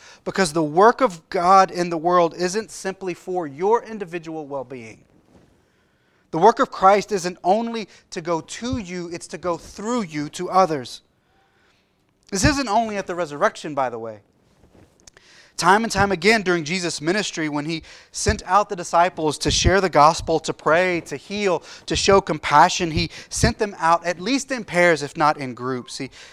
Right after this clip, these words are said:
didn't send them out alone often. Our life and our faith is built for community. But recently, I've been watching a T V show. We don't watch a lot of T V, and so it's really exciting whenever we find a show that all of us, um, as a family watch.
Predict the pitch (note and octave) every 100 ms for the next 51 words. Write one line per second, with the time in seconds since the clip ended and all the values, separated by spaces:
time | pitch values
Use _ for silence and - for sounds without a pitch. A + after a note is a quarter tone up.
0 | _ F#3 G#3+ - - A3 F#3 G3 F3 E3
1 | E3 - - D3+ D#3 G3 F#3 D#3+ C3+ A#2+
2 | - C3 C#3+ D#3+ - - E3+ F#3 A3+ A#3
3 | G#3 F#3 E3+ - F#3+ F#3 D#3+ B2+ B2 F3+
4 | F3 - E3 D3 - C3+ C#3 D3 B2 G#2
5 | _ _ _ _ _ _ _ _ _ _
6 | - - _ _ - C3 F#3 G#3+ D#4 D#4
7 | A#3 G3 G#3 A3+ A#3+ A3+ G3+ - G3 G3
8 | - D#3+ D3 F#3 A3 F3 G3+ F#3 F3+ E3+
9 | D#3 D#3+ C#3 C3 C#3+ C3 F#3 E3+ - E3
10 | D3+ D3 C3+ C3 C3+ C#3+ B2 C3 B2 B2+
11 | C3 C#3 B2+ A#2 - C3 B2 B2 B2 A#2
12 | D3+ D#3 D3 A#2+ A#2 A#2+